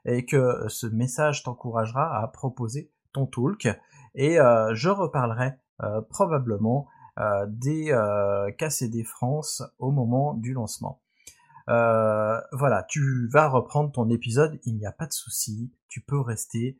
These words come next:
jusqu'à la fin de l'épisode. Alors, tu l'attendais depuis le début de l'émission, c'est la fameuse section des outils. Et, euh, c'est moi qui ai l'honneur d'ouvrir le bal.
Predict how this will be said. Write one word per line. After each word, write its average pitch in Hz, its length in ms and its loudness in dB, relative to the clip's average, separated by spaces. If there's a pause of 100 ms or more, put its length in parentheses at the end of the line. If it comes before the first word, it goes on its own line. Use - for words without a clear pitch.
jusqu'à 127 400 -6
la 98 140 -4
fin 139 180 -2
de 117 100 -4
l'épisode. 110 540 -8 (400)
Alors, 117 420 -4
tu - 120 -12
l'attendais 139 580 -4
depuis 113 300 -14
le 107 60 -12
début 147 260 -8
de 139 60 -10
l'émission, 120 420 -10
c'est 143 200 -8
la 110 120 -8
fameuse 135 400 -8
section - 420 -10
des 123 260 -10
outils. - 480 -16 (100)
Et, 120 220 -8
euh, 117 300 -8
c'est 123 200 -10
moi 135 160 -4
qui - 160 -10
ai - 20 -4
l'honneur 127 300 -6
d'ouvrir 135 340 -10
le 117 120 -8
bal. 151 300 -6